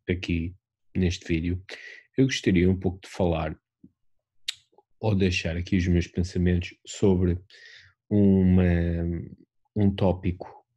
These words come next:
que está muito em voga agora e que muita gente anda a afirmar, eh, ou sugerir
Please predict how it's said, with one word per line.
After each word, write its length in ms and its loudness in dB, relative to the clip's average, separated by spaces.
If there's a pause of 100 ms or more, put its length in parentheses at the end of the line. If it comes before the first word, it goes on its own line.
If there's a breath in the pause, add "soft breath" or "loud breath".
(140)
que 580 4
está 380 -2
muito 580 2 (160)
em 140 2
voga 400 -2
agora 500 0 (640 loud breath)
e 100 0
que 160 -6
muita 380 4
gente 540 -6 (240)
anda 300 0
a 60 0
afirmar, 720 -4 (1600)
eh, 300 -12 (160)
ou 340 -8
sugerir 960 2